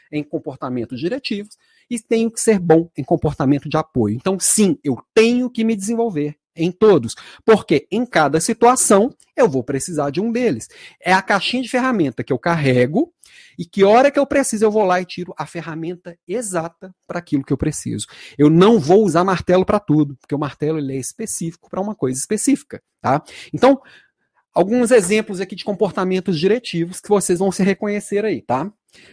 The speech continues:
É, primeiro, ensinar e demonstrar. Segundo,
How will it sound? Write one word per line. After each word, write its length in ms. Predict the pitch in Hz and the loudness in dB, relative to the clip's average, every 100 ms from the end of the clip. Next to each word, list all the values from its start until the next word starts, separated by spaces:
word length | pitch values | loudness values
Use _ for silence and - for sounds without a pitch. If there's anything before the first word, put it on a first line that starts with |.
| _ 143 | _ 2
É, 480 | 151 160 160 165 - _ _ _ | 4 6 6 2 -2 _ _ _
primeiro, 400 | 254 240 135 - _ | 2 6 4 2 _
ensinar 680 | 170 196 - 190 190 214 - _ | -2 -2 -4 -2 -2 -4 -10 _
e 100 | 180 | -8
demonstrar. 880 | 170 190 190 180 - - 95 - - _ _ _ _ | -2 0 0 -2 -4 -6 -8 -12 -20 _ _ _ _
Segundo, 540 | - 208 208 160 113 | -10 -4 0 0 -2